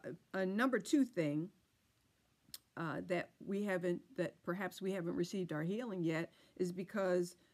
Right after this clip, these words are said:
uh, we're allowing the devil to keep us, again, preoccupied. It's similar to the first one I just mentioned. The devil wants to keep us preoccupied or busy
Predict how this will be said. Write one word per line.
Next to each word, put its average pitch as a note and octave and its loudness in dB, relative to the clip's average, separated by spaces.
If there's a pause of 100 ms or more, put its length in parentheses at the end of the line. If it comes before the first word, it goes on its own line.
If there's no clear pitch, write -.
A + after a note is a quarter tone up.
(160)
uh, E3+ 2
we're G#3 2
allowing G3 4
the F3 4
devil F3+ 2 (180)
to G3 -2
keep C#4 0
us, F3 0 (160)
again, G3 0
preoccupied. A3 0
It's F3 0
similar F#3 -4
to F3 -6
the E3 -4
first F3+ -4
one D3 -4
I C#3 -4
just D3+ -10
mentioned. D#3 -4 (380)
The G3 2
devil C#4 2
wants B3+ 0
to G#3 -2
keep - -2
us F3 0 (160)
preoccupied D4 0 (480)
or G#3+ 4
busy F3+ 2